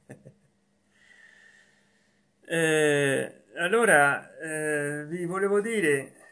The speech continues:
che domani io sto in premiere in YouTube. Ho già caricato degli shortini, degli short, e ho visto che con il tempo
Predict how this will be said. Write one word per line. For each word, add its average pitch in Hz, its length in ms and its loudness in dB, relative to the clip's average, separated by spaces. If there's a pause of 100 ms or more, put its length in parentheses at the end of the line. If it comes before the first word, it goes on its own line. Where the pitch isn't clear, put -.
che 165 160 -10
domani 156 560 -4
io 127 540 -4
sto 113 640 -12
in 110 240 -20
premiere 131 520 -6
in 117 140 -16
YouTube. 175 500 -10 (1000)
Ho 156 120 -8
già 143 160 -8
caricato 120 560 -10
degli 117 260 -16
shortini, 143 880 -12 (1080)
degli 120 200 -20
short, - 640 -16 (3000)
e 170 460 -2
ho 175 120 -4
visto 226 340 -6
che 143 160 -8
con 156 220 -6
il 180 140 -12
tempo 147 680 -6